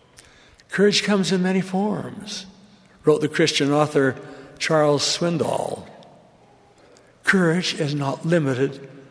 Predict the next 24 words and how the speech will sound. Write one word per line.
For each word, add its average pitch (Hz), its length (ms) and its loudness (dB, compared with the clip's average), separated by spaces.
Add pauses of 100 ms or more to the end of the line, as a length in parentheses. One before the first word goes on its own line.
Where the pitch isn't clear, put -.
(160)
to - 100 -8
the 175 80 -2
battlefield 135 640 -2 (1120)
or 151 60 -4
to 160 120 -4
bravely 175 340 4
catching 175 440 2
a 147 60 2
thief 175 320 -2
in 131 80 -2
the 117 80 -4
house. - 480 -4 (1300)
The - 100 -8
real 165 320 2
tests 170 380 0
of 147 140 -6
courage 139 420 2
are 143 60 -2
much 139 280 -2
quieter. - 720 -10 (1400)
They 147 120 2
are 143 240 0
inner 160 300 -4
tests, - 920 -8